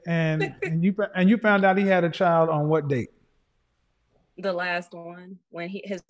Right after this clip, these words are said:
Speaker 2: phone kept ringing, and he was like, I was like, "Who's that calling you? <laughs> Like, we can't even have a date." "Oh, yeah, I got a daughter." I was like,
Speaker 1: Who are
Speaker 2: "Oh."
Speaker 1: you to a-, well, who are you to ask any questions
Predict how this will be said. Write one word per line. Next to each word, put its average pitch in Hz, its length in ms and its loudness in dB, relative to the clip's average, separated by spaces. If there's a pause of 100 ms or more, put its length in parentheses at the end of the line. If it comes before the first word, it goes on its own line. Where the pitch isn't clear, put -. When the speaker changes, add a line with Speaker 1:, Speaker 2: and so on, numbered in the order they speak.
Speaker 2:
phone 220 300 -4
kept 185 240 -12
ringing, 160 300 -12
and 160 140 -16
he 175 100 -14
was 165 160 -16
like, 156 360 -6 (400)
I 185 80 -6
was 196 100 -6
like, 190 120 -6
"Who's 240 200 -8
that 220 220 -6
calling 262 420 -14
you? 139 260 -14 (280)
<laughs> - 100 -6 (220)
Like, 190 280 -4 (480)
we 208 100 -8
can't 240 160 -6
even 208 260 -6
have 196 180 -8
a 151 40 -10
date." 175 360 -16 (960)
"Oh, 165 120 -2
yeah, 160 220 -2
I 160 60 -2
got 156 180 -6
a 151 60 -4
daughter." 147 520 -8 (120)
I 190 100 -6
was 185 140 -4
like, 156 120 -6
Speaker 1:
Who 285 120 4
are 320 60 6
Speaker 2:
"Oh." 247 40 6
Speaker 1:
you 294 140 8
to 240 320 4
a-, - 40 -2
well, 226 120 2
who 262 180 2
are 285 60 4
you 262 160 6
to 247 160 0
ask 208 360 2
any 214 180 4
questions 208 800 -8